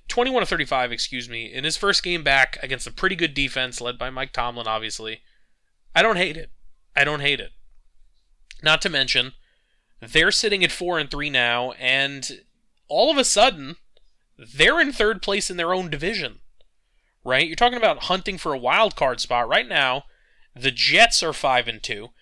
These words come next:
and then you get into the Titans at four and two, the Super Bowl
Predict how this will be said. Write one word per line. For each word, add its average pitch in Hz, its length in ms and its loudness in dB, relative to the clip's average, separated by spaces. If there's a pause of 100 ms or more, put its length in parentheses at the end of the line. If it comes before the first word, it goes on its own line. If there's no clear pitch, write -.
(280)
and 139 160 2
then 165 120 0
you 180 100 0
get 156 200 2
into 151 280 -4
the 123 100 -8
Titans 208 420 0
at 151 100 -4
four 175 320 -4
and 123 100 -10
two, 120 320 -6 (640)
the 127 180 -4
Super - 460 -2
Bowl 214 540 2